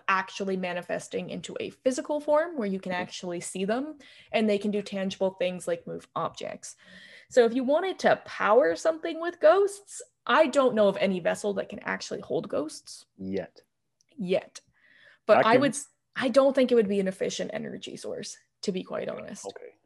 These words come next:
Speaker 2: Okay. What if, hear me out, another one. We have,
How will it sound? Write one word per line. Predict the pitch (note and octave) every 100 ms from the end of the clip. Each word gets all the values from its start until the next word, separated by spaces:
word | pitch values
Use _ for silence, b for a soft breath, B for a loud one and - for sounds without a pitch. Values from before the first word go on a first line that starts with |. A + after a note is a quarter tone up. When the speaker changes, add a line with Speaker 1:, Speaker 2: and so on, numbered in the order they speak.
| G2
Speaker 2:
Okay. | G2+ G#2 G2+ - G#2 G2 G2 F#2+ b b b
What | G#2+ A#2+
if, | C3 B2+ A#2 A#2 -
hear | G#2+
me | B2 C3+
out, | C3 C3
another | B2+ B2+ A#2+
one. | G#2 G2+ G2+ G2 B B B B B
We | A2 G#2
have, | G#2+ G2+ G2+